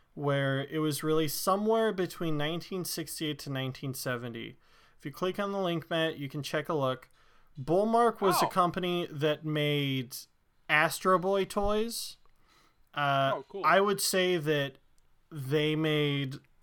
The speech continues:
Speaker 1: sort of the quote-unquote standard toys for kids in Japan after, like, Tinker Toys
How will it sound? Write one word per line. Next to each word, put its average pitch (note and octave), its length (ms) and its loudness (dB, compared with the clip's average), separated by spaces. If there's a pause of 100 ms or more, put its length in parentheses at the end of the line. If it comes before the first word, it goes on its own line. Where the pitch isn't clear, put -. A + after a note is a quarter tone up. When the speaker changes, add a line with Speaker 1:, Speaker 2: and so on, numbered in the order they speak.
(520)
Speaker 1:
sort D#3+ 360 0
of C#3 160 -2
the D3+ 100 -2
quote-unquote D3+ 800 0
standard D3+ 960 -4 (180)
toys C#3 380 -4
for C#3+ 160 -6
kids C3+ 400 -6
in C#3 80 -4
Japan C3+ 640 -4
after, C3+ 420 -6
like, B2 240 -8
Tinker C3+ 380 -8
Toys B2 680 -6